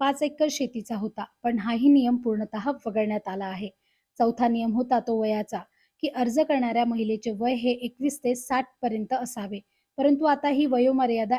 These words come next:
एकवीस ते पासष्ट वर्षापर्यंतची करण्यात आली आहे. पाचवा नियम म्हणजे एखादी महिला जर परप्रांतातून लग्न करून महाराष्ट्रात वास्तव्यास आली असेल तर तिलाही हा लाभ मिळू शकतो.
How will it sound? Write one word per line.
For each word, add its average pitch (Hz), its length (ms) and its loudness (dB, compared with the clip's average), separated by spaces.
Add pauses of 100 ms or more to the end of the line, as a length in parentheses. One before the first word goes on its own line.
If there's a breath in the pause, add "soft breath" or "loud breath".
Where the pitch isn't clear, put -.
एकवीस 247 380 -6
ते 269 80 -4
पासष्ट 277 520 -4
वर्षापर्यंतची 214 840 -6
करण्यात 220 400 0
आली 202 220 -4
आहे. 202 240 -8 (500)
पाचवा 285 320 2
नियम 294 280 4
म्हणजे 262 260 2
एखादी 240 360 -2
महिला 254 340 2
जर 254 180 0
परप्रांतातून 254 840 0 (360 soft breath)
लग्न 269 280 4
करून 247 300 2
महाराष्ट्रात 240 560 0
वास्तव्यास 226 520 -4
आली 220 240 -4
असेल 247 320 -4 (260)
तर 285 120 0
तिलाही 269 720 2
हा 262 180 2
लाभ 220 240 -2
मिळू 233 240 2
शकतो. 233 400 -6